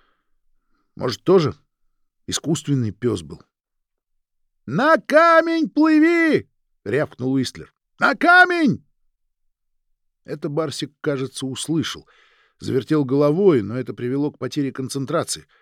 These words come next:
в результате чего Барсик погрузился полностью. Мария ойкнула. Но через несколько секунд Барсик всплыл, правда, чуть ниже по течению. «На камень!» — рявкнул Уистлер.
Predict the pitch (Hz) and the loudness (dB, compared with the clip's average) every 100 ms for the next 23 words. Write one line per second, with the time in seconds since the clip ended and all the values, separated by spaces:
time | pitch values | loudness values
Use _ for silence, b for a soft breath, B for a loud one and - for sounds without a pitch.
0 | _ _ _ - 107 113 131 110 104 139 | _ _ _ -10 -8 -4 -4 -4 -6 -4
1 | 131 123 123 - - 101 98 98 98 71 | -2 -4 -6 -10 -14 -12 -10 -10 -10 -12
2 | 85 69 71 - - - _ _ _ _ | -14 -16 -14 -18 -18 -20 _ _ _ _
3 | _ _ _ _ - 113 127 135 165 143 | _ _ _ _ -10 -4 -2 -2 0 -2
4 | - 87 78 _ _ _ B B 120 156 | -4 -16 -18 _ _ _ B B -6 -2
5 | 175 160 208 202 165 180 180 208 202 160 | 0 0 0 -2 -4 -4 -4 -4 -2 0
6 | 180 - 143 - - 165 196 254 b b | -2 -4 -6 -6 -4 2 2 2 b b
7 | b b 120 147 151 170 147 151 139 143 | b b -10 -8 -8 -10 -6 -4 -4 -6
8 | 156 175 - 104 98 85 _ _ _ _ | -8 -8 -8 -8 -8 -12 _ _ _ _
9 | _ _ 214 339 359 - - 415 403 392 | _ _ -2 0 0 -2 0 2 4 2
10 | 392 359 202 - - 180 - 143 147 175 | 2 0 0 -2 -4 -4 -4 -2 -2 0
11 | 139 - 90 | -2 -6 -12